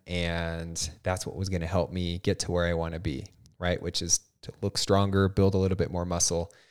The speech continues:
and feel a little bit more confident in my skin, right? Because I, I'll be honest, like,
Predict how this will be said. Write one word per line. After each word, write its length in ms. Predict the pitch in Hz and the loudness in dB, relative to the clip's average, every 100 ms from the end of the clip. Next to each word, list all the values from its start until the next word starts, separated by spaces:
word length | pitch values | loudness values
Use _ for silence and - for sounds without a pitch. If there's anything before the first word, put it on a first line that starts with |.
| _ _ _ _ _ _ _ _ | _ _ _ _ _ _ _ _
and 840 | 92 87 85 82 82 80 - - - - _ | -2 0 0 -2 -4 -2 0 -2 -4 -16 _
feel 200 | 107 101 | 2 4
a 20 | |
little 200 | 92 95 | 4 2
bit 100 | 92 | 2
more 140 | 90 87 | 0 -2
confident 500 | - 82 87 82 - | 0 -2 -2 -4 -6
in 120 | 85 | -6
my 120 | 80 | -4
skin, 400 | - - 82 78 - | -4 -4 -8 -12 -8
right? 260 | 87 - | -6 -6
Because 240 | - 90 87 | -4 -4 -2
I, 160 | - - _ | -6 -12 _
I'll 120 | 101 | 2
be 140 | 113 104 | 4 4
honest, 300 | 110 85 - | 4 2 2
like, 200 | 85 | 0